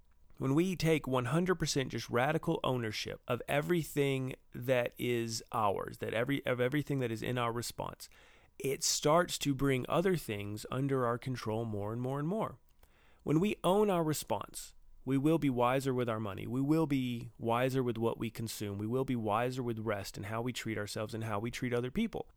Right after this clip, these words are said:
because we're making intentional choices instead of just flying off the handle and being impulsive. As all these other things start to come into balance in our life, we'll find that our emotions and our thoughts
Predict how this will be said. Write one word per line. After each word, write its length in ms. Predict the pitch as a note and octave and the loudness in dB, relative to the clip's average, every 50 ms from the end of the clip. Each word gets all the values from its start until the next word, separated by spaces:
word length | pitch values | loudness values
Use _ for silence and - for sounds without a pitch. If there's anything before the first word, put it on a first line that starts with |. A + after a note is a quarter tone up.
| _ _ _ - | _ _ _ -6
because 260 | - C#3+ - E3 D#3 D3+ | -2 0 2 2 4 4
we're 80 | D#3+ | 4
making 340 | D3+ D3+ D3+ C#3+ D3+ D3 C#3 | 4 4 4 4 2 2 2
intentional 500 | C3 B2+ - D3 C#3 C3 - C3+ B2 A#2 | 0 0 0 0 0 0 0 -2 -2 -4
choices 520 | - - - F#3 F#3+ F#3 - - B2 G#2+ | -4 -2 0 2 2 2 2 -2 -4 -4
instead 280 | A2+ A#2 - - B2+ A#2+ | -4 -6 -4 -2 -2 -2
of 80 | A#2 A2+ | -2 -4
just 180 | A#2+ A2+ - | -6 -8 -6
flying 320 | - - A#2 G#2+ A2 A#2 A#2+ | -4 -2 -2 -2 -2 -2 -4
off 140 | A#2+ B2 | -6 -6
the 100 | - C3+ | -6 -6
handle 340 | A#2 A2 G#2+ G#2 G#2 G#2+ A2 | -6 -4 -4 -4 -4 -4 -4
and 120 | A2 G#2+ G#2 | -4 -4 -4
being 180 | G2+ F#2+ G2 | -4 -6 -6
impulsive. 560 | G2 F#2+ - - - A#2+ A#2 A#2 - - - - _ - - - - _ - | -8 -8 -6 -4 -2 -2 -2 -4 -6 -10 -12 -14 _ -20 -20 -20 -10 _ 0
As 240 | D3+ F#3 F#3+ F3+ | 2 4 4 6
all 160 | F3+ E3 D#3+ D#3 | 6 6 4 4
these 200 | D3 C#3 C3+ D#3+ | 4 4 4 4
other 160 | G#3 C4+ A3+ | 4 4 2
things 260 | - - C#3 B2 A2+ | 2 0 0 0 0
start 220 | - C#3+ A#2+ A2 | 0 0 0 0
to 60 | A#2+ A2+ | -2 -4
come 260 | - B2+ B2 A2+ A2 | -2 0 0 0 0
into 280 | A2 G#2+ G#2+ F#2+ - | 0 -2 -2 -4 -6
balance 400 | G#2+ G#2 G#2 F#2 F#2 G2 F#2+ - | -4 -2 -2 -2 -2 -4 -4 -6
in 60 | - G#2+ | -6 -4
our 100 | G2 G2 | -4 -2
life, 300 | G2+ G2+ G#2 A#2 - - | 0 0 0 -2 -2 -6
we'll 80 | A#3 | -8
find 320 | - - D#4+ F4 F4+ E4+ A3+ | -6 -2 0 0 0 2 0
that 80 | E3+ | 2
our 180 | D3 C3+ C3 B2 | 2 2 2 2
emotions 520 | A#2+ B2+ D#3+ C4 C#4 - - B2+ A#2 A2+ | 2 2 2 2 0 0 -2 -2 -2 -2
and 80 | A2+ G#2+ | 0 0
our 100 | G#2 G2 | -2 -2
thoughts 720 | - - - - B2+ B2 - - - - - - - | -4 -4 0 2 2 2 2 0 -2 -8 -12 -12 -12